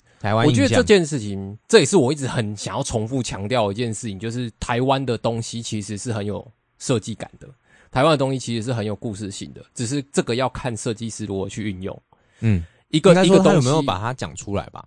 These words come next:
Speaker 2: 也不是，应该说有些东西啊，它其实是价格很便宜的，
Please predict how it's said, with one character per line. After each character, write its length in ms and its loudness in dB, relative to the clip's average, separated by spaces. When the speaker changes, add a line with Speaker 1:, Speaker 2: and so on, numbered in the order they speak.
Speaker 2:
也 120 2
不 140 2
是， 240 2
应 100 2
该 160 6
说 480 4
有 180 8
些 160 8
东 220 4
西 220 0
啊， 180 4
它 300 -2
其 320 -6
实 260 -6
是 280 -4
价 220 8
格 200 2
很 160 -4
便 200 -6
宜 160 -12
的， 160 -20